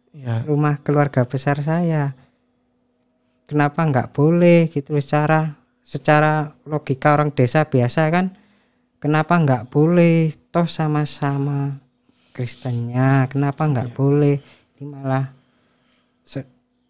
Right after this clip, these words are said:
Speaker 2: apa, orang-orang sekitar yang muslim malah membolehkan.
Speaker 1: Oke.
Speaker 2: Ya dikali, dianterin.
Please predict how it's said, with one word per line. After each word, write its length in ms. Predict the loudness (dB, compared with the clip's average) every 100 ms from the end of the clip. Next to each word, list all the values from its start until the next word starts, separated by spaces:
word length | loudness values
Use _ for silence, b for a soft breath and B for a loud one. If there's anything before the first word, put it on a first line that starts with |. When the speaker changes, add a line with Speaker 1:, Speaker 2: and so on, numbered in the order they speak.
| _ _
Speaker 2:
apa, 380 | -4 -4 -2 -2
orang-orang 560 | 0 0 0 0 0 -2
sekitar 500 | -4 -4 -2 0 0
yang 200 | 2 0
muslim 320 | 0 0 0
malah 160 | 2 2
membolehkan. 1120 | 2 4 4 2 0 -2 -2 -2 -4 -6 -10 _ _ _ -20 _ _ _
Speaker 1:
Oke. 160 | -14 -8
Speaker 2:
Ya 140 | -4
dikali, 960 | -2 -2 0 0 0 0 0 0 -2 -8 _ -6
dianterin. 840 | -2 -2 -4 -4 0 4 4 2